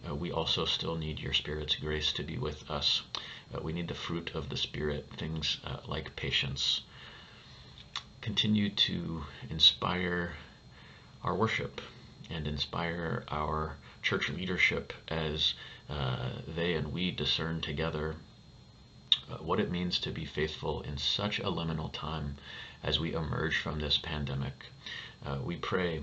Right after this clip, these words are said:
that we would be, um, indeed a sanctuary, a safe, welcoming, and embracing place, uh, for the least of these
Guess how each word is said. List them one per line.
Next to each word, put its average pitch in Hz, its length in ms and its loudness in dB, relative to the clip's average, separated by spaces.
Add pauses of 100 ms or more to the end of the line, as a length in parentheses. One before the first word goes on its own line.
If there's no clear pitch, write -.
(120)
that 78 160 -2
we 85 180 0
would 87 220 0
be, 82 420 0 (680)
um, 67 280 0
indeed 95 340 2
a 110 120 -2
sanctuary, 78 880 0 (480)
a - 60 -2
safe, - 640 0 (320)
welcoming, 85 680 0
and 71 120 0
embracing 80 600 2
place, - 520 2 (640)
uh, 65 360 0 (440)
for - 180 -2
the 98 100 4
least 98 420 6
of 85 200 0
these 76 440 2